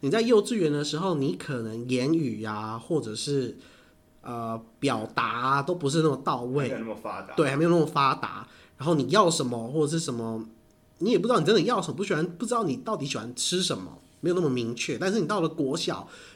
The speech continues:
Speaker 1: 每一个人都是小大人了，尤其是现在的年代，每一个人都很清楚的表达什么。
Speaker 2: Yep。
Speaker 1: 像我的侄女，她现在就是国小五年级，吼，懂得比我们老司机还多。
Speaker 2: 真的吗？真的吗？现在，
Speaker 1: 没有啦。
Speaker 2: 现在国小生都这样吗？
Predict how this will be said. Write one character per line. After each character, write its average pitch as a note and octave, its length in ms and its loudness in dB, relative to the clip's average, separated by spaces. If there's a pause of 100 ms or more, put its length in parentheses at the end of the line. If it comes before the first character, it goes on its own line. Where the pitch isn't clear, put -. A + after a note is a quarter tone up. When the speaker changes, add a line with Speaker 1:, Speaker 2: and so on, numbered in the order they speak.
Speaker 1:
每 C#3+ 160 0
一 - 20 -2
个 G3 100 4
人 D3+ 140 2
都 F3 140 0
是 F3 100 -4
小 A#2+ 240 -2
大 A#2 240 2
人 F#2+ 240 -12
了， F#2 60 -14 (260)
尤 C3+ 100 -2
其 D#3 160 -4
是 C#3+ 380 0 (640)
现 C#3+ 240 2
在 C#3+ 160 0
的 A#2+ 80 -4
年 A2+ 320 -4
代， A2 320 -6
每 B2+ 180 -6
一 F#3+ 40 -4
个 G#3 100 -2
人 F#3 100 0
都 G#3 100 2
很 E3+ 400 -2
清 A#3+ 220 0
楚 B3 140 2
的 G#3 80 4
表 F#3+ 260 0
达 F#3 160 -2
什 G#3 140 -2
么。 E3 140 2
Speaker 2:
Yep。 E3 40 -2
Speaker 1:
像 A3+ 160 0
我 D#3+ 80 2
的 D3 120 0
侄 D3 280 0
女， F3+ 220 2
她 E3 140 -2
现 F#3 120 -4
在 F3+ 60 -4
就 F3+ 100 -2
是 E3+ 240 0
国 D3 140 -2
小 C#3+ 160 -4
五 A2+ 80 -10
年 A#2 260 -6
级， G#2 300 -10 (400)
吼， A#3 420 0 (420)
懂 D#3+ 200 6
得 E3 100 6
比 F3 220 4
我 G3+ 80 10
们 D3 100 6
老 B2 100 2
司 D3 160 -4
机 D3 180 -2
还 A#2+ 180 -6
多。 A#2+ 340 -4 (480)
Speaker 2:
真 D#3 100 6
的 G#3+ 80 2
吗？ G#3+ 400 4
真 A3 120 -2
的 A3+ 120 2
吗？ A3 200 6
现 A#3+ 140 0
在， C4 120 6
Speaker 1:
没 A#3+ 80 6
有 G#3 60 6
啦。 G#3+ 60 6
Speaker 2:
现 - 0 -
在 - 0 -
国 D#3+ 120 8
小 E3+ 100 6
生 F3 100 2
都 F#3 120 0
这 F#3+ 80 -4
样 E3+ 140 -2
吗？ D3+ 80 -2